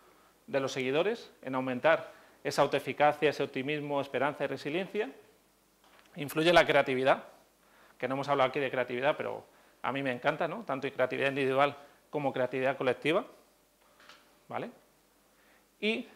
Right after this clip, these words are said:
tiene efectos negativos en cosas que no queremos para nada, como es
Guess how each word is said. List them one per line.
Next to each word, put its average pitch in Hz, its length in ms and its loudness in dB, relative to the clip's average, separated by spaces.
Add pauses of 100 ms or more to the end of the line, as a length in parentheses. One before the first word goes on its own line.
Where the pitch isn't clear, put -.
(680)
tiene 165 180 0
efectos 170 280 -2
negativos 160 540 2 (500)
en 131 200 -2
cosas 160 420 4
que 120 160 -6
no 120 200 -2
queremos 139 280 2
para 135 200 4
nada, 160 300 2
como 117 180 -10
es - 160 -14